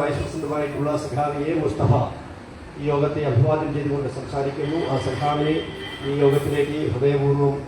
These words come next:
സ്വാഗതം ചെയ്യുകയാണ്. ഇവിടെ എൻ ആർ ഇ വർക്കേഴ്സ് യൂണിയന്റെ സെക്രട്ടറി, എ ടി യു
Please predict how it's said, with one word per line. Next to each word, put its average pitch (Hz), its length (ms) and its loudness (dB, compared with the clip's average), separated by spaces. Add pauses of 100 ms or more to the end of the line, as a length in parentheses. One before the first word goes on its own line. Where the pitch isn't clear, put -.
(100)
സ്വാഗതം 139 440 4
ചെയ്യുകയാണ്. 123 440 2 (1000)
ഇവിടെ 151 260 4 (240)
എൻ 151 160 2
ആർ 156 160 4
ഇ 160 160 2
വർക്കേഴ്സ് 151 420 -2
യൂണിയന്റെ 151 320 2 (100)
സെക്രട്ടറി, 151 420 -4 (400)
എ 143 120 0
ടി 151 100 -8
യു 147 40 -6